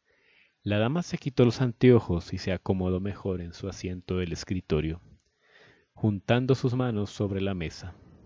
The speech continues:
preparándose para asumir toda la tolerancia posible en cuanto los tuviera enfrente.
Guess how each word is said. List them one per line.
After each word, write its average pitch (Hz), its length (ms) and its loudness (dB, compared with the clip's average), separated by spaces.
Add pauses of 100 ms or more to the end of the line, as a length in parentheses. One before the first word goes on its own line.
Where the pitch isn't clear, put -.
(140)
preparándose 98 840 -4
para 117 240 -4
asumir 113 420 -2
toda 110 280 -4
la 92 100 -4
tolerancia 92 560 -4
posible 95 520 -4
en 87 100 -12
cuanto 87 420 -6
los 90 160 -4
tuviera 85 380 -2
enfrente. - 600 -8